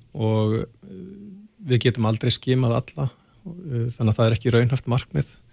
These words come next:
uh, og við þurfum að bera saman lengri tímabil. Það er ekki nóg að bera saman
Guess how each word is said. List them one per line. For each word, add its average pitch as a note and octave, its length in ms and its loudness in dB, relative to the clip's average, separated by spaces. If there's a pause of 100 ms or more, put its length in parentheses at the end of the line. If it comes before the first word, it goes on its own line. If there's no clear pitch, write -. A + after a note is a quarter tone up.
(880)
uh, A#2+ 340 2
og A2+ 80 4
við A#2 140 4
þurfum A#2 200 2
að G#2+ 60 -2
bera A#2+ 160 2
saman B2 360 4
lengri C3 340 2
tímabil. D3+ 420 -2 (500)
Það A#2+ 100 -4
er A2 40 -2
ekki A2+ 160 -4
nóg A2 240 2
að - 40 -10
bera A2+ 200 0
saman A#2+ 540 0